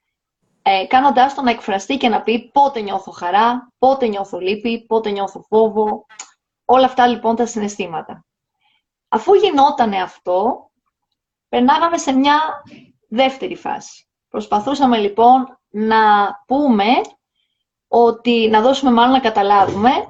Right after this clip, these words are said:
ότι έχουμε στο χαρακτήρα μας πολλά θετικά στοιχεία.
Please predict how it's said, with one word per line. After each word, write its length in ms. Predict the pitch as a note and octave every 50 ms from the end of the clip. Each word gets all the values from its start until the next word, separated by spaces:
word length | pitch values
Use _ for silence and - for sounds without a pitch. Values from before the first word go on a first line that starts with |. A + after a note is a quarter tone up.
| - _ _ _
ότι 340 | - A3+ A#3 A#3 A#3 A#3+
έχουμε 340 | A#3+ B3+ D4 D4 - D#4+ D#4+
στο 140 | D4 - C4
χαρακτήρα 540 | - B3 G#3+ G#3 G#3+ - - A#3+ A#3+ A#3+ A#3+
μας 380 | A#3+ B3+ C4 B3 - - _ _ _
πολλά 500 | A#3 A#3 A3+ G#3+ A3 A3+ A#3 A#3+ B3+ B3+
θετικά 500 | - B3+ A#3+ - F#3 - - G#3+ A3 A3
στοιχεία. 460 | - - G#3+ - - E3+ - -